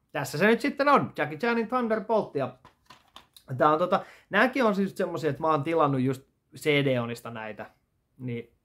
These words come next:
mulla on sen takia näitä just näillä niinku, tota, nää on näitä Nordic-julkkia.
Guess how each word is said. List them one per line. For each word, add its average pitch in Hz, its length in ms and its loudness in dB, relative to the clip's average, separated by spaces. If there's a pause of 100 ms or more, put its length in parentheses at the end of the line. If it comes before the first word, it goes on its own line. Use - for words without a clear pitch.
(140)
mulla 127 260 -4
on 190 60 0
sen 196 100 0
takia 147 300 -2
näitä 139 300 -2 (120)
just 127 220 -10 (200)
näillä 123 320 -6
niinku, 120 440 -8 (1200)
tota, 127 360 -6 (300)
nää 143 140 -4
on 131 80 -4
näitä 147 180 -4
Nordic-julkkia. 151 880 -2